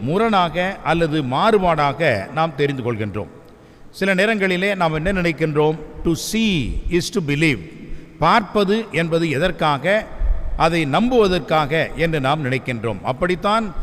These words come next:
உலகம் இன்றைக்கு இருக்கிறது. இன்றைக்கு இருக்கக்கூடிய விளம்பரங்கள் எல்லாம்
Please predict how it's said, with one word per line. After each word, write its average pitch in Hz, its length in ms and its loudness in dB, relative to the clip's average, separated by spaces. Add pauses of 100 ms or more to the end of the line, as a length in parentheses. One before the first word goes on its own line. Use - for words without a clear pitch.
(240)
உலகம் 202 340 2
இன்றைக்கு 165 360 -2
இருக்கிறது. 123 360 -2 (540)
இன்றைக்கு 196 380 0
இருக்கக்கூடிய 185 500 2 (100)
விளம்பரங்கள் 175 640 2
எல்லாம் 156 400 2